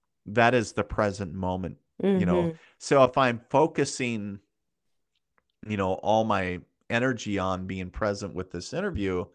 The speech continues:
Speaker 1: um, instead of thinking, "Oh my God, you know, are the kids upstairs, like, setting fire to the kitchen, like, with the pizza?"
Speaker 2: <laughs>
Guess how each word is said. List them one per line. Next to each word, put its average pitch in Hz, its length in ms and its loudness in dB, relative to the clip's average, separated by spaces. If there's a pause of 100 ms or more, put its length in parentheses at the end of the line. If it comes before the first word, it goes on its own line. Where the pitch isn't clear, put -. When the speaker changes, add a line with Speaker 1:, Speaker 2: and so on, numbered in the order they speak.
(520)
Speaker 1:
um, 92 500 0
instead 113 480 2
of 104 160 0
thinking, 98 640 -6
"Oh 110 140 2
my 107 140 0
God, 92 500 2
you 95 80 -8
know, 87 300 -4 (100)
are 101 100 4
the 101 80 -2
kids 151 300 -2
upstairs, 104 640 0
like, 87 380 -2
setting 98 420 -2
fire 92 400 -2
to 98 120 -12
the 95 100 -8
kitchen, - 440 2
like, - 240 -6
with 539 140 10
the 587 60 8
pizza?" 160 680 4
Speaker 2:
<laughs> - 60 -20